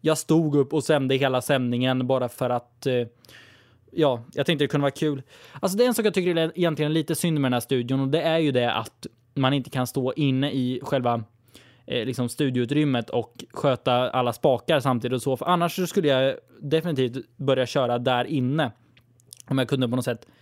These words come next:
koppla ihop så att det funkade. Ja, i och för sig så skulle jag nästan kunna göra det liksom så om jag körde, kunde i alla fall dra in musiken dit.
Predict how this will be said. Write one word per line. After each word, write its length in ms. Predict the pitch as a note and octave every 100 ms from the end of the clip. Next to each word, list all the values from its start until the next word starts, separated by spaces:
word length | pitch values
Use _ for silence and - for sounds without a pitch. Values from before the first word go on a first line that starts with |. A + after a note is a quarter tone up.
| _ _
koppla 340 | - C#3 D3
ihop 280 | C3+ C#3 - -
så 140 | C3+
att 140 | B2
det 140 | B2+ B2
funkade. 600 | D3 C3 A#2 B2 C3+ C3 - - _ _ _ _ _
Ja, 100 | -
i 80 | C3
och 40 |
för 60 | A#2+
sig 180 | C#3 D3+
så 100 | D3
skulle 180 | C3+ C3
jag 100 | C#3
nästan 300 | C3+ D#3+ D#3
kunna 200 | D3 B2+
göra 220 | B2 A#2+
det 160 | A#2+
liksom 260 | A#2+ A#2+ B2
så 200 | B2 B2
om 220 | B2 B2
jag 420 | B2 A#2+ B2 A#2+
körde, 600 | - C3+ B2 A#2+ A#2+ A#2+ -
kunde 220 | - C3+ A#2+ _ _
i 120 | C#3+
alla 100 | C#3+
fall 180 | C3+ C3+
dra 120 | C#3
in 220 | C#3+ C3 C#3
musiken 640 | C3 F3 A#2+ - F3+ E3
dit. 360 | B2+ - -